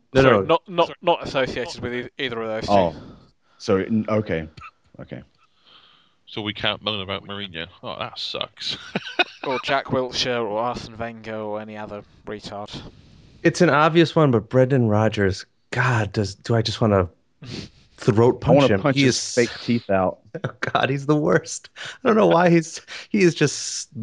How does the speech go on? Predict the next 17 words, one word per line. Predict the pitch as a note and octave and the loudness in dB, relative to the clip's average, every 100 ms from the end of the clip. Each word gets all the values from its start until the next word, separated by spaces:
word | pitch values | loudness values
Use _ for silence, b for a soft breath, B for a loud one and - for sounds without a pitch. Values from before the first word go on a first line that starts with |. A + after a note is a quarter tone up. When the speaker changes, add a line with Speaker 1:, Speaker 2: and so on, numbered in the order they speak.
| - | -4
Speaker 1:
he | A#2+ D3+ | 2 2
is | G#2 | 2
just | - B2+ C3 - | 2 4 2 0
the | C3 | 2
worst. | A2+ G2 F#2+ - _ _ _ _ _ _ _ _ _ _ _ _ _ b | 4 2 0 -12 _ _ _ _ _ _ _ _ _ _ _ _ _ b
Speaker 3:
He | - C#3 | 2 4
reminds | C3+ C3+ C#3+ E3 E3 | 6 6 4 2 2
me | D#3+ | 2
of | G#2 G#2 | 2 2
Johnny | A#2 B2 C3 | 2 2 2
Depp | G#2 A2+ G#2+ - - _ | 0 0 0 0 -10 _
in | G#2+ G2+ F#2+ F#2 F2+ _ - _ | -6 -4 -4 -4 -8 _ -20 _
Charlie | - A#2 A2+ A#2+ | -2 2 4 4
and | G2 | 0
the | |
Chocolate | F#2 - G2 - - | -4 -2 -2 -4 -4
Factory. | F#2+ E2+ - D#2 D#2+ | -4 -4 -6 -10 -10